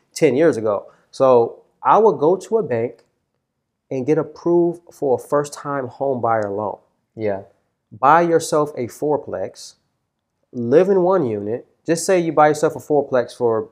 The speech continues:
Speaker 1: three hundred grand.
Speaker 2: Yeah.
Speaker 1: That three hundred grand mortgage payment is gonna be, just say, two grand a month.
Speaker 2: Uh-huh.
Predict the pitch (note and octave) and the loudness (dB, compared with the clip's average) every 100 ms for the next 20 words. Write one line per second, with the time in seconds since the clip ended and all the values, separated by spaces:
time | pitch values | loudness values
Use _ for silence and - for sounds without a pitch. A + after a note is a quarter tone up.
0 | _ _ C#3+ C#3+ B2+ A#2+ G#2+ G#2 F#2+ - | _ _ -2 0 0 -2 -2 -6 -8 -12
1 | - G#2+ F#2+ F#2+ B2+ B2+ C#3 D#3 D#3 D3 | -6 -6 -6 -8 -8 -6 -2 0 0 -2
2 | B2+ C3 B2 B2 C3+ A#2+ - A#2+ A2 A2+ | 0 0 0 0 -2 -4 -8 -8 -6 -8
3 | A2 A2+ A2 G#2+ A2 G#2+ G#2 G#2+ _ _ | -8 -8 -6 -6 -6 -6 -10 -16 _ _
4 | _ _ _ _ _ _ _ _ - C3+ | _ _ _ _ _ _ _ _ -8 -6
5 | B2+ - B2 B2 A#2+ A#2+ A#2+ A#2 _ - | -6 -2 2 4 4 -2 -6 -10 _ -6
6 | D#3 C3 B2 A#2+ G#2+ G#2 - _ _ - | -4 -2 -2 -2 -6 -8 -10 _ _ -10
7 | B2+ | -8